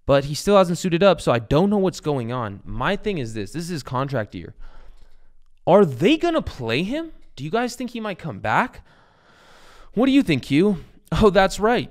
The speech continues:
You don't think anything 'cause you're bullshitting. Do they think he's gonna come back? I don't know. They're saying he's gonna suit up, but, like, put yourself in A J Green's shoes, right?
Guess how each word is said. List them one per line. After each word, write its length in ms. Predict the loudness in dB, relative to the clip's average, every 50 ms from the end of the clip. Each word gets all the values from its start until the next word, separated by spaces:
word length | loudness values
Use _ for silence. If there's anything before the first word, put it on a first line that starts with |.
| -8
You 100 | -6 -4
don't 180 | -2 -2 -2 -2
think 160 | -4 -6 -4
anything 380 | -4 -6 -6 -6 -8 -10 -12 -10
'cause 300 | -8 -8 -10 -10 -12 -10
you're 180 | -4 -2 -2 0
bullshitting. 540 | 2 0 0 0 -2 -4 -6 -8 -8 -10 -16 -18 -20 -20 -20 -14 -10 -10 -10 -8 -10 -12 -12 -8 -2
Do 140 | 0 2 2
they 180 | 4 2 2
think 240 | 2 0 -2 -2 -2
he's 180 | -4 -6 -6 -4
gonna 200 | -4 -2 -2 -2
come 180 | -2 -2 -2
back? 480 | 0 0 2 2 2 0 -2 -6 -16 -20 _ _ _ _ _ _ _ _ _ _ _ -20 -20 -20 -20 -20 -20 -20 -20 -12 -4
I 140 | -2 0
don't 160 | 0 2 2 0
know. 180 | 0 0 0
They're 140 | 0 -2 -4
saying 300 | -4 -6 -6 -6 -4 -4
he's 120 | -6 -6
gonna 160 | -4 -6 -6 -6
suit 240 | -6 -6 -4 -2
up, 120 | -2 -2 -2
but, 100 | -2 -4
like, 200 | -4 -6 -6 -8
put 200 | -10 -10 -8 -8
yourself 320 | -8 -6 -4 -4 -4 -4
in 200 | -6 -10 -10 -12 -10 -8
A 120 | -6 -4
J 100 | -4 -4
Green's 300 | -6 -6 -8 -10 -10 -10
shoes, 340 | -12 -14 -14 -16 -16 -20 -12 _
right? 200 | -4 -4 -4 -6